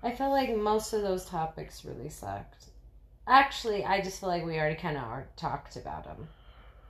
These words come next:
But you know what I think?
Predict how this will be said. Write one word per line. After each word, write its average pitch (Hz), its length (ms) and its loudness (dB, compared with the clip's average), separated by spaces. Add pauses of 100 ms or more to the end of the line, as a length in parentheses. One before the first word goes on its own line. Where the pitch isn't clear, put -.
(1040)
But 147 380 2 (580)
you 277 200 2
know 330 140 0
what 277 300 6
I 170 600 2 (140)
think? 196 520 -6